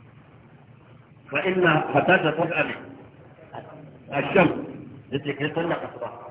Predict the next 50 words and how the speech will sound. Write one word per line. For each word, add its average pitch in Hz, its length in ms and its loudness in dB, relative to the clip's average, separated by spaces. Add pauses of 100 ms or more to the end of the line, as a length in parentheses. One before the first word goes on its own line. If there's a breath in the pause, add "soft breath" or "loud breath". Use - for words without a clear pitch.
(480)
In 143 120 -4
kai 147 160 2
sallah 151 260 2
asuba, 123 300 0
ka - 80 -4
rike 123 240 -8
kar - 160 -8
kai 123 160 -8
sallah 120 280 -10 (180)
har 139 180 -4 (120)
sai 135 140 -2
rana 135 380 4
ta 135 120 6
yi 135 80 4
ne. - 120 -2 (680)
"فإنها 156 680 0
تطلع 151 360 -4 (100)
حين 143 180 -2
تطلع 135 480 -4
بين 139 220 4
قرني 123 320 2
الشيطان." 101 460 -8 (280)
Sai 147 140 -2
rana 139 240 0
ta 135 160 -4
fito. 123 260 -14 (420)
Saboda 135 260 -4
lokacin 151 400 0
da 139 100 -2
sai 135 140 -4 (100)
gab 190 220 0
da 147 80 0
fitowa 131 340 -4
ta 127 140 -8
kace 131 260 -12
a 110 80 -12
kan 143 140 -12
kafannin 117 400 -12
shaitan - 220 -10
take 95 180 -10
fitowa. 80 340 -12 (240)
Lokacin 131 340 -4
ba 135 120 0
a 117 120 -6
sallah, - 280 -10
sai 139 120 -8
dai 131 140 -10
sallah 123 220 -6
ne 95 80 -12
sallah. 95 240 -14